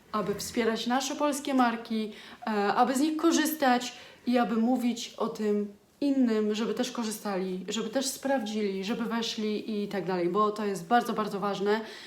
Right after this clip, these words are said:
E, słuchajcie, ja też lubię inne włóczki z, em, innych miejsc, ale pamiętajcie, że warto jest wspierać to, co nasze,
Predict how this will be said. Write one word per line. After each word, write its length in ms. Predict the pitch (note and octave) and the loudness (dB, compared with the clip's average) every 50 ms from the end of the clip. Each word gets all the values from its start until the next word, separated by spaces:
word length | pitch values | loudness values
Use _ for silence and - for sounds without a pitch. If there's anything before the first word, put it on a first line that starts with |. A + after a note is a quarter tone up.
| - - - - - | -16 -18 -12 -8 -4
E, 180 | A3 G#3+ G#3+ | -2 -2 -2
słuchajcie, 300 | G#3 G#3 A#3+ A3 G#3+ A3 | 0 0 -2 -2 0 0
ja 120 | A3 G#3+ A3 | -2 -2 0
też 280 | - D4 D4 D4 - | 0 -2 -2 0 2
lubię 500 | B3+ C4 C4 B3 G#3 A3 G#3+ G#3+ G#3 G#3 G#3 - - - - - - - _ - | 4 4 4 4 4 4 2 2 2 0 -2 -6 -12 -20 -20 -20 -20 -18 _ 0
inne 240 | C4+ C#4+ C4+ C4 B3 | 2 4 4 4 2
włóczki 520 | G#3+ A#3 A#3+ - - - - A3+ A3+ A3+ | 2 0 -4 -6 -6 -4 -2 0 0 0
z, 240 | - - - - - | -2 -4 -6 -2 0
em, 580 | G#3+ G#3 G3+ G3+ G3+ G3 G3 G3 - - - - | 2 2 4 4 4 2 2 -2 -4 -6 -6 -2
innych 360 | - B3 A#3+ A#3 A#3 F#3 F#3+ | 0 2 2 2 2 0 0
miejsc, 500 | G#3+ G#3+ G#3+ A3+ B3+ C4 C4 - - - - | 0 0 0 0 0 -2 -2 -6 -10 -8 -4
ale 320 | - G3+ G#3 G#3 G#3 G#3 G#3 | -2 2 2 4 2 2 2
pamiętajcie, 580 | A3+ A3 A3 A3 A3 A3 A3+ A3 - A3+ G#3+ | 0 0 0 0 0 0 -2 -2 -2 -4 -4
że 300 | F#3+ G3 F#3+ F#3+ F#3+ F#3+ F#3+ - - - - - - | -2 -2 -2 -2 -2 -2 -6 -10 -18 -20 -20 -16 -14
warto 420 | - E3+ G#3+ A3 A3+ A3 - - | -6 -2 0 0 0 0 -2 -4
jest 220 | G3 F#3+ F#3 F#3 - | -4 -4 -4 -6 -8
wspierać 560 | - - - - G3+ F#3 F3+ F#3 F3+ F3+ - - - - _ _ - | -12 -12 -6 -4 -4 -2 -2 -2 -4 -6 -10 -14 -20 -20 _ _ -8
to, 80 | - A3+ | -8 -4
co 160 | - B3+ A#3 | -2 0 2
nasze, 440 | A3 G#3 G#3 G#3 - G#3 G3+ G3+ | 2 2 2 0 0 0 -2 -2